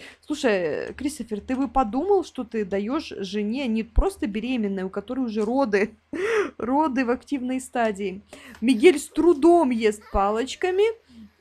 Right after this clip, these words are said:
М, ему стоит есть побольше блюд с помощью палочек, например, блюдо фо, <laughs> чтобы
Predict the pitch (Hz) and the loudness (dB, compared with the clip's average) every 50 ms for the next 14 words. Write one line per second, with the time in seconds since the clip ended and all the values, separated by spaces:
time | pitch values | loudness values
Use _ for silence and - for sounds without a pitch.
0 | - - - 180 202 202 220 233 233 226 262 330 320 - - - 254 269 269 254 | -20 -14 -10 -6 -4 -4 -2 -2 -2 -2 -2 -4 -6 -8 -8 -4 -4 -2 -2 -4
1 | 208 220 233 254 254 - - - - 247 220 226 254 262 247 233 - - 233 196 | -4 -6 -6 -6 -6 -2 4 4 4 4 4 0 0 -2 -2 -4 -8 -10 -10 -8
2 | 202 220 247 285 277 - - - 254 240 233 240 233 - 233 226 - 233 254 320 | -6 -6 -4 -6 -6 -8 -10 -8 -6 -4 -4 -4 -6 -6 -10 -8 -4 -2 -2 -2
3 | 359 339 339 - 294 - 226 226 202 220 220 220 262 285 254 208 196 247 262 214 | -2 -4 -6 -8 -10 -8 -8 -8 -6 -6 -6 -4 -4 -4 -6 -6 -6 -4 -4 -2
4 | 240 240 240 - _ - 262 262 233 240 226 - - - - - - - 220 240 | -4 -4 -6 -8 _ -4 -2 0 0 0 0 -2 -8 -14 -16 -16 -10 -8 -8 -6
5 | 233 240 247 240 240 311 | -6 -6 -8 -8 -8 -10